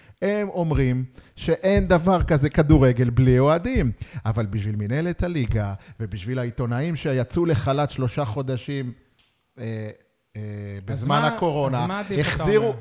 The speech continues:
Speaker 1: אני, אין כדורגל בלי אוהדים.
Speaker 2: אז לא להחזיר את
Speaker 1: לא
Speaker 2: הליגה?
Speaker 1: להחזיר. עד
Speaker 2: היית
Speaker 1: ש-
Speaker 2: מה-, עדיף שלא יחזירו את
Speaker 1: הייתי
Speaker 2: הליגה?
Speaker 1: מעדיף, כן. אם אין כד-, אם אין,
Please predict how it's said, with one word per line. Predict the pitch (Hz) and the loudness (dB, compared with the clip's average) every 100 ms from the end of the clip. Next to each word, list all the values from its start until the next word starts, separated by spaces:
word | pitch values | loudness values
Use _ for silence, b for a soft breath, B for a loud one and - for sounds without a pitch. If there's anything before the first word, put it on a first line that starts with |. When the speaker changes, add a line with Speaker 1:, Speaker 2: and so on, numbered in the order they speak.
| - | -8
Speaker 1:
אני, | 120 147 180 | -6 -2 -2
אין | 185 147 180 240 | 0 4 4 4
כדורגל | - 190 175 156 170 151 233 269 | 4 6 6 6 4 2 -2 -4
בלי | 143 143 180 | 2 4 4
אוהדים. | 190 160 143 139 160 | 2 2 2 0 -2
Speaker 2:
אז | |
לא | 185 | -4
להחזיר | 180 208 | -6 -4
את | 143 | 8
Speaker 1:
לא | 165 196 | 12 12
Speaker 2:
הליגה? | 226 | 10
Speaker 1:
להחזיר. | 185 156 147 127 107 _ - | 4 2 0 0 -4 _ -4
עד | 175 220 | 0 0
Speaker 2:
היית | 190 | -2
Speaker 1:
ש- | 214 | -2
Speaker 2:
מה-, | 208 190 185 175 175 | -2 0 -2 -4 -8
עדיף | 170 156 190 | -12 -10 -10
שלא | - 180 | -10 -12
יחזירו | 190 180 208 | -12 -10 2
את | 151 | 4
Speaker 1:
הייתי | 156 165 175 | 6 6 6
Speaker 2:
הליגה? | |
Speaker 1:
מעדיף, | 170 156 151 139 - | 8 8 6 2 2
כן. | 170 139 123 | 2 2 0
אם | 175 214 196 | 0 0 2
אין | 190 185 | 0 0
כד-, | - 151 160 | -2 -4 0
אם | 214 202 | 0 2
אין, | 185 | 0